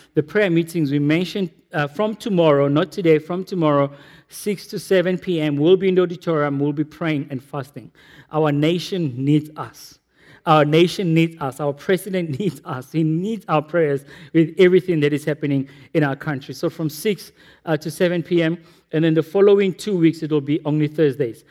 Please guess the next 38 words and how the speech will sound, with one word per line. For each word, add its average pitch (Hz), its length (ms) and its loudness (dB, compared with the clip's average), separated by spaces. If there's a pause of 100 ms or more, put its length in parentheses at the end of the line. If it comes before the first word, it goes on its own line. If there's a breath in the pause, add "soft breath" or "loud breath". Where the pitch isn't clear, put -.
(240 loud breath)
I 165 80 -2
also 214 320 4
want 220 200 -2
to 214 80 -6
make 196 240 2
you 202 100 4
aware 175 300 4
of 165 140 -2
the 156 100 6
revival 175 540 2
prayer 175 400 2
that 151 160 0
happens 175 320 -2
on 185 140 0
Zoom 160 340 0 (320 loud breath)
every 214 320 6
six - 520 -8
A 196 260 4
M 196 280 -2
in 190 160 -2
the 190 80 2
morning. 185 540 2 (480 soft breath)
So 202 480 4
you 190 180 2
don't 226 220 6
have 226 440 -2
to 254 120 -6
get 196 240 6
in 226 140 -2
the 214 100 6
car. 196 440 4 (240 loud breath)
You 165 100 0
can 170 220 0
join 185 280 2
us 196 200 0
online. 170 520 2 (520 loud breath)
Even 262 280 4
the 226 120 6